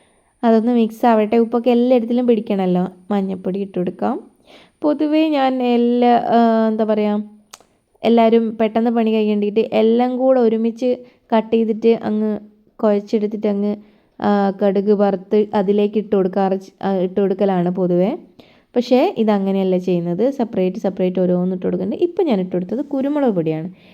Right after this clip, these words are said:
ഇതിൻ്റെ ഹൈലൈറ്റ് എന്ന് പറയുന്നത് കുരുമുളക്, കുരുമുളക് പൊടിയാണേ. കുരുമുളക് പൊടി ഇടുന്ന സമയത്ത് കുറച്ച് ഫ്ലേവർ വേറെ വ്യത്യാസം തന്നെയുണ്ട്, നല്ല വ്യത്യാസമുണ്ട്. മുളക് പൊടി ഒന്നല്ല ഇടുന്നത്, കുരുമുളക് പൊടി ഇട്ട് കൊടുക്കുക,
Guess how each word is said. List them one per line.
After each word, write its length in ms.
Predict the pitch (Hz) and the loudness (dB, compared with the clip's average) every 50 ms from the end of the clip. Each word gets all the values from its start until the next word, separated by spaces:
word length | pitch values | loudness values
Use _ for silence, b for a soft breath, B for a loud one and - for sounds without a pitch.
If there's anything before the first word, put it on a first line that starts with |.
| B B B B B 294 | B B B B B -4
ഇതിൻ്റെ 200 | 262 320 330 - 262 | 0 0 0 2 2
ഹൈലൈറ്റ് 380 | 285 254 254 262 269 254 254 254 | 2 2 4 4 2 2 0 0
എന്ന് 100 | 247 240 | 0 0
പറയുന്നത് 300 | 214 202 196 196 202 233 269 - - | 0 0 -2 -2 -4 -6 -8 -6 -6
കുരുമുളക്, 480 | 247 233 247 247 240 233 208 196 170 175 - - - | -4 -2 0 0 0 0 0 0 -2 -4 -8 -2 0
കുരുമുളക് 480 | 233 226 233 240 247 262 254 262 262 254 233 | 0 2 2 2 0 2 2 2 2 2 0
പൊടിയാണേ. 400 | 202 165 160 160 165 170 175 196 285 - B B B B B B B B _ - | 0 0 0 -2 -2 -2 -4 -4 -6 -8 B B B B B B B B _ -4
കുരുമുളക് 420 | 277 285 294 294 302 311 330 330 - | -2 0 0 2 2 2 2 2 2
പൊടി 160 | 269 247 240 247 240 | 2 4 4 2 2
ഇടുന്ന 200 | 220 220 220 226 220 | 0 0 -2 -2 -2
സമയത്ത് 340 | 233 220 208 208 202 202 254 262 - - | -2 -2 -2 -2 -4 -6 -8 -10 -6 -4
കുറച്ച് 360 | 220 196 196 196 196 - - 240 - | -2 -2 -2 -2 -4 -6 -8 -8 -6
ഫ്ലേവർ 400 | - 202 196 185 185 196 208 220 240 226 190 175 175 | -4 -4 -2 -2 -2 -2 -2 -2 -2 -2 -2 -2 -2
വേറെ 300 | 170 170 175 190 208 208 196 | -2 0 0 0 -2 -2 -2
വ്യത്യാസം 680 | 175 175 - - _ - 208 202 202 214 226 220 247 247 240 | -4 -4 -6 -8 _ -2 -2 0 0 -2 -2 -4 -4 -2 -2
തന്നെയുണ്ട്, 580 | 233 226 226 233 247 269 285 254 214 180 175 190 185 190 | 0 0 -2 -2 -2 -2 -2 0 0 0 0 -2 -2 -2
നല്ല 320 | 190 185 190 196 214 240 262 311 302 | -2 -2 -2 -2 -2 0 0 0 0
വ്യത്യാസമുണ്ട്. 520 | 254 202 - 190 180 185 190 180 180 - - b b b b b b b b b _ 208 | 0 0 -2 -4 -4 -4 -4 -6 -6 -8 -10 b b b b b b b b b _ -2
മുളക് 220 | 202 190 190 196 196 | 0 0 2 2 2
പൊടി 140 | 202 196 190 196 190 | 0 0 0 0 -2
ഒന്നല്ല 340 | 190 202 214 226 214 196 190 185 | -2 -2 0 0 0 0 0 0
ഇടുന്നത്, 220 | 180 190 220 240 233 | -2 -2 -4 -2 -2
കുരുമുളക് 380 | 226 190 185 185 185 190 196 196 | -2 -2 -2 -2 -2 -2 -2 -2
പൊടി 160 | 196 190 185 185 180 | -2 -2 -2 -4 -4
ഇട്ട് 100 | 185 185 185 | -4 -4 -4
കൊടുക്കുക, 280 | 185 190 190 247 311 | -4 -4 -6 -6 -8